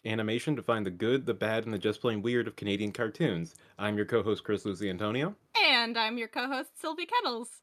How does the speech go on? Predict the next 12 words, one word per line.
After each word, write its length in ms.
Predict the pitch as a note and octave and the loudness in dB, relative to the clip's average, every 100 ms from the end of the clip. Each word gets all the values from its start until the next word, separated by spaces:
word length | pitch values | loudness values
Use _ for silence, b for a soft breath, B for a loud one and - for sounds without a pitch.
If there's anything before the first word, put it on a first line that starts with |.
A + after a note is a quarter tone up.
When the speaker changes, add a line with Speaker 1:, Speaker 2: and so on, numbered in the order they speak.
| _ | _
Speaker 1:
And 380 | C#3 D3+ D#3+ D#3 | 6 8 10 8
I 200 | C#3+ D#3 | 10 10
wanna 220 | D#3 D#3+ | 10 8
say, 280 | D#3 D#3 C#3+ | 8 8 8
th-, 60 | - - A2+ A2+ - | 4 -16 -20 -6 4
uh, 380 | A#2 A2+ A2+ A2 - - C3 | 6 8 6 4 -4 -2 2
on 140 | A#2+ | 2
the 80 | A2 | 4
top 200 | B2+ A#2+ | 4 4
of 40 | |
the 80 | A2+ | 2
episode, 460 | A2 A#2 C#3 D#3 | 0 2 4 4